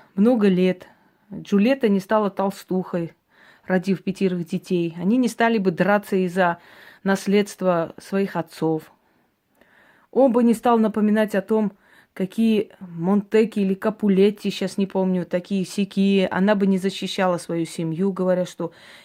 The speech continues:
это твоя родня вся, уроды моральные. Чтобы он не пошёл налево, чтобы он не начал пить и дубасить её и прочее, прочее. Для того, чтобы этого не случилось, Шекспир их убил вовремя.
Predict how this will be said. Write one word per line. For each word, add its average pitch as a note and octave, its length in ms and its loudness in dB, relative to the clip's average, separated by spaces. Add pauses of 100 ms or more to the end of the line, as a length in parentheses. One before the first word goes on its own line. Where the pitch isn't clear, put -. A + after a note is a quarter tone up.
это E3+ 340 0 (300)
твоя F#3+ 500 2
родня G3+ 480 2
вся, G3+ 440 0 (140)
уроды G3+ 440 4
моральные. G3 840 4 (540)
Чтобы A#3+ 260 2
он C#4 80 6
не C4 100 6
пошёл B3 360 2
налево, F#3 560 4
чтобы G#3 240 -2
он A#3+ 100 6
не A#3+ 80 8
начал A3+ 340 2
пить B3+ 300 -4
и - 80 -4
дубасить G3 680 0
её G3 320 0 (280)
и F3 80 -8
прочее, C4 420 0
прочее. E3+ 400 -4
Для A#3 120 -2
того, D#4 140 2
чтобы A#3+ 240 0
этого A3 240 2
не G#3 180 2
случилось, C4 600 -2
Шекспир C#4 460 -4
их A#3+ 180 -6
убил G#3+ 320 0
вовремя. D#3 580 -4